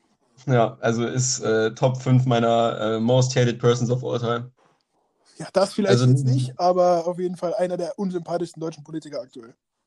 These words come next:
Speaker 1: Ja, mir fällt aber auch niemand ein, der mir groß politisch unsympathischer ist,
Speaker 2: Hitler.
Speaker 1: der jetzt nicht A F D ist.
Speaker 2: Hitler.
Speaker 1: Den kenn-, der war ja nicht zu meiner, zu meiner
Speaker 2: Ja, aber du hast
Speaker 1: Lebenszeit.
Speaker 2: gesagt, the most hated person of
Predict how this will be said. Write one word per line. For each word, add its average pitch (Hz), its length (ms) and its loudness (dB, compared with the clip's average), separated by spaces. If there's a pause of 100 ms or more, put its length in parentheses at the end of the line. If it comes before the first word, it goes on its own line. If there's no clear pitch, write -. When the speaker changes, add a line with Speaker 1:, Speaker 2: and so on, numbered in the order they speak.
(380)
Speaker 1:
Ja, 123 100 2
mir 117 100 2
fällt 123 200 2
aber 117 120 4
auch 117 80 2
niemand 120 280 4
ein, 113 160 2
der 113 120 2
mir 120 240 -2
groß 117 420 -4
politisch 117 340 -2
unsympathischer 117 600 -2
ist, 123 180 -6
Speaker 2:
Hitler. 147 320 -14
Speaker 1:
der 120 140 0
jetzt 120 180 -2
nicht 113 180 0
A 110 80 -2
F 107 80 -8
D 113 120 -6
ist. 120 240 -6 (1200)
Speaker 2:
Hitler. 175 380 0 (1600)
Speaker 1:
Den 120 120 -2
kenn-, 120 400 -4
der 117 140 2
war 120 140 4
ja 117 80 4
nicht 120 200 0
zu - 60 -2
meiner, 120 460 2
zu - 100 -8
meiner 117 220 0
Speaker 2:
Ja, - 140 6
aber 117 100 -2
du - 60 -4
hast 190 160 -2
Speaker 1:
Lebenszeit. - 40 -4
Speaker 2:
gesagt, 196 380 -2
the 202 80 -4
most 196 340 0
hated 202 280 0
person 202 340 -4
of 190 100 -6